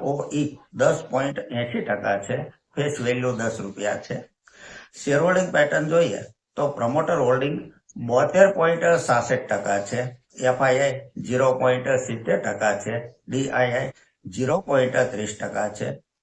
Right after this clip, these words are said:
અને પબ્લિકનું હોલ્ડિંગ છવ્વીસ પોઇન્ટ તેત્રીસ ટકા છે. કંપની પ્રોફિટેબલ છે. આવતી તેર ઓગસ્ટ, જૂન બે હજાર પચીસ ક્વાર્ટરનું રિઝલ્ટ આવવાનું છે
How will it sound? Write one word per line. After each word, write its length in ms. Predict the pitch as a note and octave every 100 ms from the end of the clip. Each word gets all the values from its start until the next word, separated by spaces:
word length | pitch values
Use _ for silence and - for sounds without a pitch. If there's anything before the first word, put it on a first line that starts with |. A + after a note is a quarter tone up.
| - -
અને 180 | C3 F3
પબ્લિકનું 580 | - C3+ C3+ C3 C3+ A#2
હોલ્ડિંગ 340 | A2 B2+ D3 - - _ _ -
છવ્વીસ 360 | D3 C#3+ E3+
પોઇન્ટ 380 | - D3+ C#3+ C#3+ E3 -
તેત્રીસ 460 | B2+ B2+ F3 F3
ટકા 300 | - G#2 G#2
છે. 200 | G2+ A#2 C#3+ - _
કંપની 440 | A2+ B2+ B2+ C3+
પ્રોફિટેબલ 760 | B2+ B2+ B2+ A3 D#3 G#2+ G#2+ G#2
છે. 160 | B2 C3+ - - -
આવતી 380 | - B2+ C3+ E3+
તેર 340 | D3 C3+ D#3+ C3
ઓગસ્ટ, 480 | C3 D3 D#3 - - _ _ _ - _ _ - _ -
જૂન 400 | F#2+ C3 F3 D#3+
બે 100 | D3+
હજાર 300 | D3 C#3+ C#3+
પચીસ 440 | - B2+ - E3+
ક્વાર્ટરનું 560 | - A#2+ A#2+ B2 C3 A2
રિઝલ્ટ 360 | G#2 G#2+ G#2
આવવાનું 560 | G#2 G2+ G#2 G#2 A2 A2+
છે 280 | - G2+